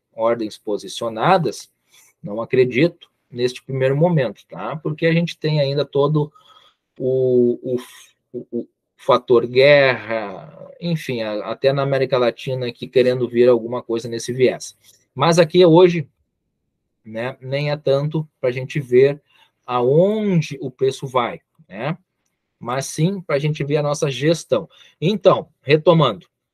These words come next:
vamos ver aqui o que que a gente tem aqui. Tchau, deixou então ponto de venda aqui, né? Com essa quebra de estrutura aqui embaixo,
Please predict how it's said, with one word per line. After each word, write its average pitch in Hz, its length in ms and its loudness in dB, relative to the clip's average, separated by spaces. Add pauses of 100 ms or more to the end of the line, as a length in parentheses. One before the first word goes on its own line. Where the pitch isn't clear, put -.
vamos 135 280 -4
ver 151 160 4
aqui 151 160 -4
o - 20 -4
que 160 120 -12
que 170 80 -2
a 165 40 4
gente 156 300 -4
tem 131 260 2
aqui. 139 300 -12 (1700)
Tchau, 185 260 8
deixou 165 380 4
então 151 300 -2
ponto 151 320 -6
de 135 120 -6
venda 123 300 -4
aqui, 156 420 -2 (600)
né? 143 340 -10 (800)
Com 127 140 -10
essa 131 240 -6
quebra 127 320 -2
de 123 100 -14
estrutura 120 500 -4
aqui 120 160 -12
embaixo, 135 600 -6